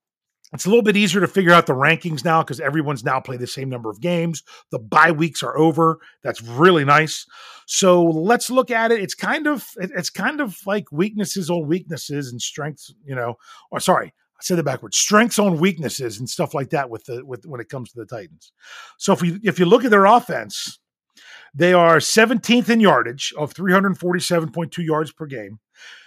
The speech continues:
Um, where the Steelers are twenty-first in yardage, which is three hundred twenty-nine yards per game.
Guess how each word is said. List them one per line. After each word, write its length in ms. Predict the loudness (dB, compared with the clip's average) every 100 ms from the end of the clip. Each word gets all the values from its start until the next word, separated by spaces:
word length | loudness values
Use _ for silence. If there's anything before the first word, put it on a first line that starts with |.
| _ -2
Um, 280 | 2 2 2
where 180 | 2 2
the 60 |
Steelers 440 | 2 0 0 2 0
are 60 |
twenty-first 720 | -4 -4 -4 -2 0 0 0
in 100 | -8
yardage, 460 | -6 -6 -6 -10 -12
which 180 | -12 -12
is 100 | -12
three 180 | -8 -6
hundred 240 | -6 -8
twenty-nine 580 | -10 -8 -4 0 0 -2
yards 240 | -8 -14
per 140 | _ -20
game. 260 | -20 _